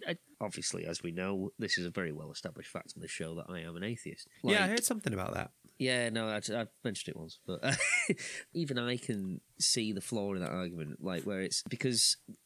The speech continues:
Speaker 1: a belief system isn't based on spelling mistakes, it's based on the,
Speaker 2: Mm.
Speaker 1: it's, it's based on the whole sort of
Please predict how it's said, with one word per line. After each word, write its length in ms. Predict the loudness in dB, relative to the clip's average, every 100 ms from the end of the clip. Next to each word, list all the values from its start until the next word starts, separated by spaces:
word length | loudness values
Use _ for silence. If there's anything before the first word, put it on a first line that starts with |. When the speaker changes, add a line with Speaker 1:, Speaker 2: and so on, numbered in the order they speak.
| -4
Speaker 1:
a 80 | 0
belief 400 | 2 2 2 2
system 300 | 2 2 0
isn't 180 | -2 0
based 220 | 0 0
on 60 |
spelling 280 | 0 0 0
mistakes, 380 | 0 0 0 0
it's 100 | -2
based 320 | 0 0 0
on 140 | 0 2
the, 80 | 2 0
Speaker 2:
Mm. 100 | -4 -12 -10 -2
Speaker 1:
it's, 200 | 2 2 0
it's 200 | -2 2
based 260 | 2 2
on 80 | 0
the 80 | -2
whole 400 | -2 -2 0 0
sort 320 | 2 2 0
of 340 | -2 -2 -6